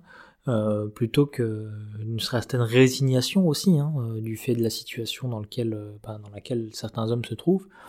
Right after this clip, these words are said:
et, euh, ils en viennent en fait un peu à abandonner cet aspect-là. Et moi je trouve ça dommage. Moi, c'est,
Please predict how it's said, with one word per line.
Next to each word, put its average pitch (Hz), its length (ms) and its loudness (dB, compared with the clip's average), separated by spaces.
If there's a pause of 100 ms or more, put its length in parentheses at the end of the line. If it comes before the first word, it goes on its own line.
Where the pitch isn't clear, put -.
(680)
et, 156 260 6
euh, 117 300 2
ils 117 180 0
en 120 60 6
viennent 170 240 4
en 139 40 2
fait 165 220 2
un 120 80 2
peu 147 220 0
à 123 100 4
abandonner 131 520 8
cet 127 200 -6
aspect-là. 110 380 -8 (320)
Et 120 40 -2
moi 135 100 4
je - 40 0
trouve - 160 2
ça 139 100 2
dommage. 113 520 0
Moi, 117 200 0
c'est, 113 220 -8